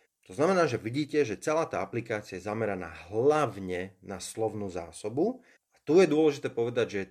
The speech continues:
to super. Nie kvôli tomu, že naučím sa nové slovíčka, tak ako majú, mm, veľa študentov má vo zvyku, že nájde si nové slovíčko, napíše si preklad a tým sa ho učí,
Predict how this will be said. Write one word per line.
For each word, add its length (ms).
to 60
super. 560
Nie 240
kvôli 320
tomu, 560
že 160
naučím 480
sa 160
nové 240
slovíčka, 720
tak 160
ako 100
majú, 280
mm, 400
veľa 240
študentov 400
má 80
vo 160
zvyku, 400
že 400
nájde 360
si 120
nové 240
slovíčko, 800
napíše 400
si 200
preklad 520
a 40
tým 200
sa 160
ho 120
učí, 360